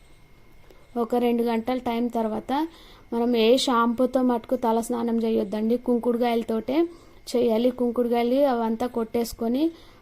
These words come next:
కాసేపు నానబెట్టేసుకోవాలి. ఒక అరగంట నానబెట్టేసుకుంటే అవంతా మెత్తగా అయిపోతాయి. మనం షాంపూతో అయితే ఎలాగ చేస్తామో అట్లాగనే చేయాలి.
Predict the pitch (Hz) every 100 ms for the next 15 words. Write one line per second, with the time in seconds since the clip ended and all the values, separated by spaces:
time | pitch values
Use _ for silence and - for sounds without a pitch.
0 | - 254 254 226 247 247 226 233 233 226
1 | 220 - - 220 226 233 240 226 220 220
2 | 233 233 226 220 226 226 226 220 - 233
3 | 233 220 220 233 233 220 226 226 226 220
4 | 208 - 214 262 320 - - - - -
5 | - - - - - - - 226 240 240
6 | 233 226 226 226 247 254 240 233 247 226
7 | 226 226 233 226 226 - 220 233 240 -
8 | 220 220 226 220 214 208 202 240